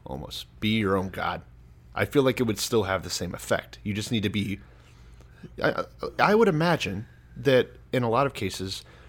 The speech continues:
religious activity is just really good self-care, right? You're being honest with yourself about, uh, your behavior, about your shortfalls, about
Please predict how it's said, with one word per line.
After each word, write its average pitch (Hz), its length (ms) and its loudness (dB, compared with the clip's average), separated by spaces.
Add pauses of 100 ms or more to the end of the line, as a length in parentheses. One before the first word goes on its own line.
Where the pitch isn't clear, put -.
(120)
religious 107 460 0
activity 101 460 -2
is 95 140 -4
just - 320 -2
really 104 200 0
good 92 180 -4
self-care, - 640 -4 (100)
right? 101 320 0
You're 104 120 -4
being 120 240 2
honest 98 280 -4
with 107 120 -8
yourself 101 300 -2
about, 92 380 -4 (760)
uh, 73 480 -2
your 95 160 -8
behavior, 92 600 -2
about 87 420 -2 (200)
your 92 180 -8
shortfalls, 90 720 -2
about 82 400 -4